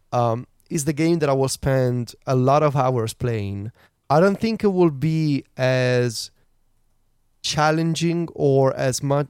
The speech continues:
uh, a time sink like older Pokemon games that I played for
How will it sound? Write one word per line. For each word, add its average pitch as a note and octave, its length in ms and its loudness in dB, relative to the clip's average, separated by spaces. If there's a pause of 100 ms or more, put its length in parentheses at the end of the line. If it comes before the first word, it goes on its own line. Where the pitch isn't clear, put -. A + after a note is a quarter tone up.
uh, B2 320 -12 (140)
a - 180 -10
time F3+ 340 0
sink F3 520 -2 (100)
like D3+ 580 -2
older D3+ 400 2
Pokemon C#3+ 500 -2
games B2+ 280 -4
that B2+ 100 0
I A#2+ 120 -2
played B2 260 -6
for A2 320 -2